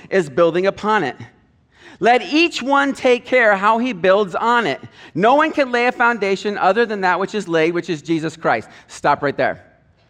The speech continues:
What just happened? Paul is saying, "You and I as leaders of the church," and then he's going to apply it to everyone, "we're laying,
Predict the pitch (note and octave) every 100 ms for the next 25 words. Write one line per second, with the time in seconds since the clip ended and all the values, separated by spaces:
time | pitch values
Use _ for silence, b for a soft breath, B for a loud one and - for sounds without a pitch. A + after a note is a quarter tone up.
0 | _ _ _ D#3 D#3 D#3 D3 B2 G2+ G2+
1 | b b - A#3 B3 B3+ - B3 A3 G#3+
2 | - B B F#3 D#4 E4 D4+ B3+ B3+ A3+
3 | F3+ A#3 C#4 A#3+ A3+ G3 - A#3+ - -
4 | - B A3+ G3+ C4+ D#4 A3 C4+ B3+ G#3+
5 | A#3 G#3+ G#3 G3+ G#3+ G#3 F3 D#3+ D3+ E3+
6 | B B G#3+ E4 D4+ C#4+ C#4+ B3+